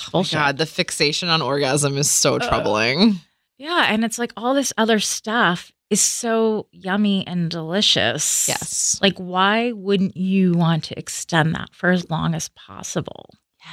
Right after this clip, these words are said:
Speaker 1: Yes.
Speaker 2: Um, without racing to the end.
Speaker 1: Mm-hmm.
Speaker 2: Um, and so for people starting out with that experience, like, take that out of the equation and just be like, "Does this feel good?"
Speaker 1: Mm-hmm.
Speaker 2: Um, whether it's your hands, toys,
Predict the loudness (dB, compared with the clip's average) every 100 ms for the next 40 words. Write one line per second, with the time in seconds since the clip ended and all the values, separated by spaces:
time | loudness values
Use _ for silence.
0 | -12 -10 -10 -8 -2 0 0 -2 -8 -4
1 | 0 0 0 -2 0 0 -2 -4 _ -8
2 | -8 -8 -8 -8 -12 -16 -8 -2 0 2
3 | 2 0 _ -2 2 0 -2 -4 -2 0
4 | 0 0 -6 _ -6 -4 -4 -6 -4 -2
5 | 0 2 0 -4 -6 -6 -6 -14 _ _
6 | _ -20 -16 -14 -6 0 2 2 -4 -14
7 | -6 -4 -2 0 2 2 0 -4 -6 -6
8 | -4 -2 0 0 -2 -8 -8 -8 -2 -2
9 | 0 -4 -6 -4 -4 -4 -4 -2 0 0
10 | -4 -10 -16 -18 -20 _ -4 0 0 0
11 | 2 2 -2 -4 -4 -6 -8 -10 -6 -4
12 | -2 2 2 0 -4 -2 0 2 0 -4
13 | -14